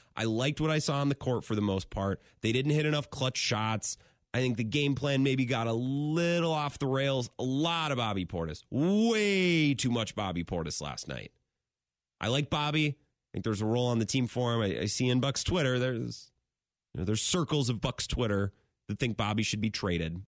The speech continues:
I, I don't think that that's wise at this moment. I don't really know what they'd get for him. I don't really see how they'd get better.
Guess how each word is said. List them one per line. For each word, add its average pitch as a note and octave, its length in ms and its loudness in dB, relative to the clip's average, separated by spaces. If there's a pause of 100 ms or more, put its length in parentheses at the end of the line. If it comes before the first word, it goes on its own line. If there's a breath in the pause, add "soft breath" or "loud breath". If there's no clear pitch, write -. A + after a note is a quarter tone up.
(140)
I, F#2 120 -6
I A#2 120 -2
don't A2+ 220 0
think B2 280 -4
that F#2+ 100 -6
that's G2+ 220 -2
wise G#2+ 680 -2
at G#2 120 -2
this - 200 0
moment. E2+ 380 0
I G2+ 80 0
don't G2 180 -2
really G2 200 0
know F#2 100 2
what F2+ 160 -2
they'd F2 160 -2
get F#2 200 -6
for F2 280 0
him. G2 80 0
I E2+ 80 0
don't F2 180 -2
really F#2 220 0
see F#2+ 140 0
how F2+ 120 -2
they'd E2+ 160 -2
get F2 160 -4
better. E2+ 320 -4